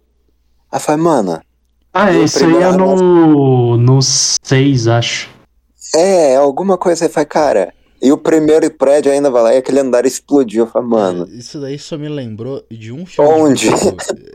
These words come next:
Speaker 3: Isso daí você
Speaker 1: Ah.
Speaker 3: descrevendo, eu não lembro dessa cena. Mas só me lembrou de um filme de Brucutu que potencialmente é um dos melhores.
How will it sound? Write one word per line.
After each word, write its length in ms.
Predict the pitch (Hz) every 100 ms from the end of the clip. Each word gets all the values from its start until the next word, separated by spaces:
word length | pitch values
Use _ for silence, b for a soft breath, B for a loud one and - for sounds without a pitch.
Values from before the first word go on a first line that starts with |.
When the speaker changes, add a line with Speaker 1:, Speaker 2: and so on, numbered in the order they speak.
| - -
Speaker 3:
Isso 240 | 131 -
daí 140 | 147 143
você 300 | 151 - 139
Speaker 1:
Ah. 60 | 110
Speaker 3:
descrevendo, 460 | 104 107 135 135
eu 100 | -
não 120 | 135 170
lembro 280 | 139 139
dessa 200 | 139 160
cena. 360 | - 123 101 87 _ _ _ _ _
Mas 140 | 117 -
só 100 | 143
me 80 | 156
lembrou 400 | 165 135 127 156
de 140 | 139
um 100 | 156
filme 260 | - 175 165
de 120 | 147
Brucutu 720 | 131 147 - 123 - 127 147 _ _ _ _
que 140 | - - - _
potencialmente 1080 | - 208 - 220 254 - 214 127 123 190 -
é 20 |
um 140 | 214 208
dos 160 | 214
melhores. 800 | 214 330 208 107 101 76 - -